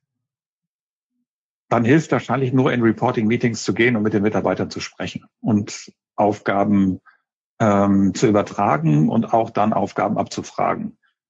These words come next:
Wenn Sie keine elektronischen Möglichkeiten haben, äh, über die Sie messen können und auch keine Messtools besitzen, wie zum Beispiel eine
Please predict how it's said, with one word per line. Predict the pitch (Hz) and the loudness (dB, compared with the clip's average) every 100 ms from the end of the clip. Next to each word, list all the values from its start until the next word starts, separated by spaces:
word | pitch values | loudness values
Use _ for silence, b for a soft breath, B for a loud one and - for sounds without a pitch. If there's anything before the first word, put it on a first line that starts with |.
| _ | _
Wenn | 110 | 0
Sie | 107 107 | 2 0
keine | 113 123 | 2 2
elektronischen | 113 107 - 120 113 - 104 | 4 0 0 0 0 2 2
Möglichkeiten | 113 117 104 - 107 107 98 90 - | 2 0 -4 -2 -2 0 -2 -2 -2
haben, | 110 120 143 156 147 147 - b b b _ _ - | 0 2 2 2 2 0 -4 b b b _ _ -4
äh, | 120 110 113 | 0 2 0
über | - 107 107 | 2 2 2
die | 98 107 107 | 2 2 2
Sie | 101 98 | 2 2
messen | 101 95 107 90 | 0 -2 -4 -2
können | 107 131 156 160 151 | -2 0 2 2 2
und | 113 | 0
auch | 101 98 | -2 -6
keine | - 101 | -4 -2
Messtools | 95 90 90 92 98 - - - 143 143 - | -2 -2 -2 -2 -2 -4 -10 0 4 4 2
besitzen, | - 110 117 - 135 127 123 123 120 | -2 2 0 0 0 2 2 0 0
wie | 107 | -4
zum | - 104 | -2 -4
Beispiel | 101 - 101 98 | -4 -4 -2 -2
eine | 95 98 95 | -2 -4 -6